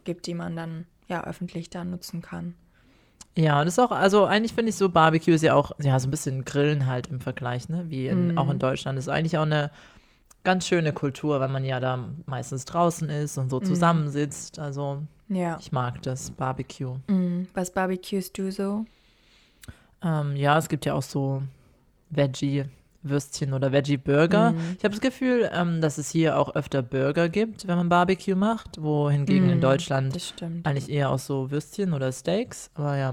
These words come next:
Speaker 2: Burger sind hier schon ziemlich typisch. Und dann
Speaker 1: Mhm.
Speaker 2: natürlich auch kann man viel Gemüse draufhauen.
Speaker 1: Mhm.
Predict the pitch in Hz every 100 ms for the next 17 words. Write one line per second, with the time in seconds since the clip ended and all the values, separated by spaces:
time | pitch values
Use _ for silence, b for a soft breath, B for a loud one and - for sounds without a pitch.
0 | 135 - 175 190 185 190 190 202 208 -
1 | _ - 202 196 208 196 220 202 214 -
2 | 156 139 170 165 - 131 - 135 135 143
3 | 127 139 143 135 - 127 127 131 123 127
4 | 131 - 185 175 170 170